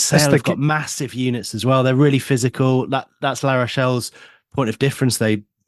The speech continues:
Speaker 1: like you say, mullered Leicester last week. On the road is very different. And that one is essentially,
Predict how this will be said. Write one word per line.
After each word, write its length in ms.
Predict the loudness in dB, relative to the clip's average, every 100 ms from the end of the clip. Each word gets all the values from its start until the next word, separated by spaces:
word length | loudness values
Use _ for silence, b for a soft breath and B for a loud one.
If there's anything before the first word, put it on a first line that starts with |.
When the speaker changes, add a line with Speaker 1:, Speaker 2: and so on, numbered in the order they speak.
| -14
Speaker 1:
like 160 | -10
you 60 | -6
say, 140 | 0
mullered 400 | 2 4 4 2
Leicester 340 | 0 -4 -6 -4
last 240 | -4 -4
week. 280 | -4 -4 -4 B B -2
On 140 | 2
the 120 | 4
road 300 | 4 4 2
is 120 | 0 -2
very 220 | -2 -2
different. 580 | -2 -4 -6 -6 -6 -8 B B B
And 160 | 0 2
that 160 | 0 -4
one 100 | -6
is 160 | -6
essentially, 800 | -6 -2 -2 -2 -8 -10 -8 -8